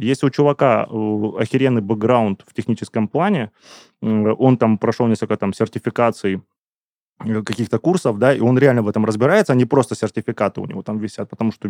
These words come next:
встречал я таких, у кого там сертификаты и всё такое, но человек не разбирается совершенно, а, то на это будут смотреть в первую очередь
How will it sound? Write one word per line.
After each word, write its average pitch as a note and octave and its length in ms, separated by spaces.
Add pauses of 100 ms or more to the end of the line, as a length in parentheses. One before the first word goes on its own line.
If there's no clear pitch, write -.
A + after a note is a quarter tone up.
(120)
встречал A2 400
я G#2 60
таких, D#3 280
у - 40
кого G#2+ 220
там G#2 180 (360)
сертификаты A#2 720
и - 40
всё - 140
такое, C#3+ 240
но A2+ 80
человек - 260
не A2+ 120
разбирается G2 500
совершенно, - 480 (500)
а, F#2+ 280 (120)
то C3+ 460
на B2+ 200
это B2+ 120
будут A2+ 180
смотреть A#2 260
в - 40
первую G#2 220
очередь F#2 300